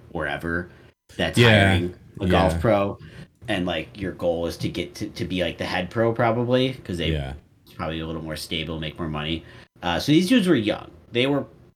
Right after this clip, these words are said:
Speaker 1: they were maybe college age, maybe even a little bit after that, but
Speaker 2: Sure.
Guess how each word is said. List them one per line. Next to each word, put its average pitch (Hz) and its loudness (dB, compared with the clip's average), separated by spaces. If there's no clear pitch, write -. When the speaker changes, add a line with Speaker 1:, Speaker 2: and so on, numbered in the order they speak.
Speaker 1:
they 147 0
were 151 0
maybe 139 2
college 123 0
age, 139 -2
maybe 113 -2
even 113 -4
a 107 -4
little 98 -4
bit 127 0
after 135 -4
that, 139 -4
but 101 -4
Speaker 2:
Sure. 95 2